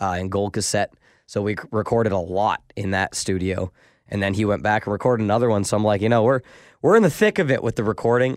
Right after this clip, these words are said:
and, and we got it up to par with Nashville radio s-,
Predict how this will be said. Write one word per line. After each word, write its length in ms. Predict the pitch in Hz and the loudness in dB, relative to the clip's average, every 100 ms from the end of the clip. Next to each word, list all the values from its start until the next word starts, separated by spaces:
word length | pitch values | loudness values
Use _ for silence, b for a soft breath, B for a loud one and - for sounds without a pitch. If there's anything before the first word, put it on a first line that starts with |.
| - | -2
and, 260 | 107 101 - | -2 -2 -4
and 300 | 98 95 - | -4 -4 -6
we 100 | - | -4
got 200 | 98 107 | 0 0
it 80 | 107 | 2
up 180 | 117 - | -2 0
to 100 | 113 | -2
par 380 | - 104 110 120 | 0 2 4 2
with 320 | 92 - - _ _ _ - | 0 -6 -14 _ _ _ -6
Nashville 520 | 101 101 - 113 107 | 2 2 2 0 0
radio 440 | 95 104 107 107 | 0 0 0 0
s-, 240 | 104 - | 0 -4